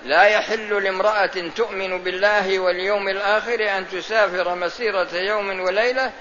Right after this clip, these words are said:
إلا ومعها ذو محرم. فأنت إذا جبت شابة عمرها خمسة عشر سنة، سبعة عشر سنة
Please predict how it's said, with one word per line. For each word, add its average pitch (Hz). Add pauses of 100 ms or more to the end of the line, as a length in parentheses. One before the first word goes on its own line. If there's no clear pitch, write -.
(320)
إلا 208
ومعها 185
ذو 180
محرم. 147 (600)
فأنت 269 (440)
إذا 220
جبت 226
شابة 214
عمرها 208
خمسة 208
عشر 196
سنة، 202
سبعة 202
عشر 185
سنة 214